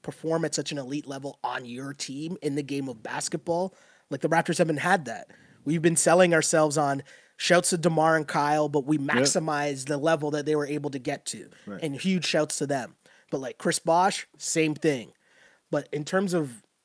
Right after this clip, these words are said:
Speaker 1: top tier, like, you're talking about one of the top three best basketball players in the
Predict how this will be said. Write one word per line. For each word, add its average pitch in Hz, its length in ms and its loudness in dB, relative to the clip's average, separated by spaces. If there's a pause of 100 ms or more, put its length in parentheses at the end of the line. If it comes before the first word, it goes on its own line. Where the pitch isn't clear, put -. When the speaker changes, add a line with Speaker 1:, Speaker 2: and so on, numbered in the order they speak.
(140)
Speaker 1:
top - 480 0
tier, 175 420 2
like, 143 160 -2
you're 175 100 0
talking 170 300 0
about 143 100 0
one 147 220 0
of 165 240 2
the 147 280 -8
top - 480 -2 (120)
three 165 380 -4
best 147 480 -4
basketball 143 460 -6
players 139 440 -6
in 151 160 -4
the 101 100 -10